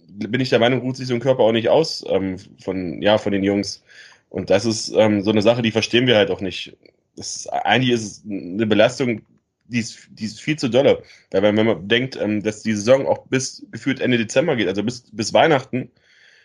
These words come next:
so, dann hast du, äh, vier Wochen Winterpause und dann geht's aber Ende Januar schon wieder los. Also,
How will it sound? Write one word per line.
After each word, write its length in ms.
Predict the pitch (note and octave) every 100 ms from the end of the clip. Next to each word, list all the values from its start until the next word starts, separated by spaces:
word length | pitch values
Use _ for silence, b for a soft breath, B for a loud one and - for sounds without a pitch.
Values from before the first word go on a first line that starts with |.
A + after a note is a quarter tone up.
| b
so, 140 | - A2+
dann 140 | A2
hast 160 | A#2+ C3
du, 40 |
äh, 640 | A#2+ A2 - A2+ G#2+ F#2 -
vier 180 | - C3+
Wochen 240 | B2+ B2+ A2+
Winterpause 480 | C#3 D3 D3 D3
und 60 | B2+
dann 80 | A#2+
geht's 140 | B2
aber 200 | A#2+ A#2+
Ende 160 | G#2+ B2
Januar 280 | A#2+ A2 G#2+
schon 220 | D3+ F3
wieder 140 | G#2+
los. 440 | G2 A#2 F#3 - _ _ _ _ _ _ -
Also, 380 | A2 G2+ G2